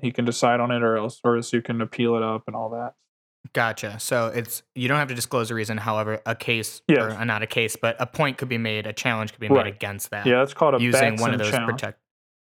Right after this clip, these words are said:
Speaker 2: a what's it
Speaker 1: A
Speaker 2: called?
Speaker 1: Batson challenge. It's someone's name from a case that decided that.
Speaker 2: Well, at this point, is there, is there any other big knowledge you wanna lay on us? Is there something you wanna plug? Something else you wanna, you wanna talk about?
Speaker 1: Plug? Uh,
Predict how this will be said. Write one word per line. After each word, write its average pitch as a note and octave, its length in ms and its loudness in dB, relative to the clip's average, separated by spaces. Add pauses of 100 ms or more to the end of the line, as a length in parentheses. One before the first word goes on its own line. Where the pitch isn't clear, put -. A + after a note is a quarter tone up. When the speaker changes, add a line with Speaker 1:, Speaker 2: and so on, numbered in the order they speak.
(220)
Speaker 2:
a A2+ 60 -2
what's A2 260 -2
it D#3+ 80 0
Speaker 1:
A C#3 40 8
Speaker 2:
called? F3 140 2
Speaker 1:
Batson C#3 480 0
challenge. D3 380 2
It's B2+ 140 -4
someone's C#3 400 0
name A#2 260 0
from A#2 180 -4
a A2 60 -6
case G#2+ 380 -4
that A#2+ 140 -4
decided A#2 420 -6
that. A#2 160 -10 (400)
Speaker 2:
Well, G3+ 340 2
at F3+ 120 0
this F#3+ 140 -2
point, G3+ 200 -2
is E3+ 80 -2
there, F3 100 2
is D#3+ 140 -6
there E3 120 2
any F3 220 -2
other F3 220 2
big D#3+ 280 0
knowledge D#3+ 840 0
you D#3+ 140 -6
wanna D3 180 0
lay C#3+ 180 -2
on C#3+ 120 0
us? D3 140 -2
Is - 80 -8
there C#3 80 -2
something C#3 360 -4
you C#3 80 -2
wanna B2+ 220 0
plug? C3 420 -4
Something C3 280 -6
else B2 180 -6
you B2 40 -6
wanna, A#2+ 280 -6 (100)
you C3+ 80 -10
wanna A#2+ 160 -6
talk A#2+ 320 -8
about? C3 300 0
Speaker 1:
Plug? F3+ 420 4
Uh, E3 480 4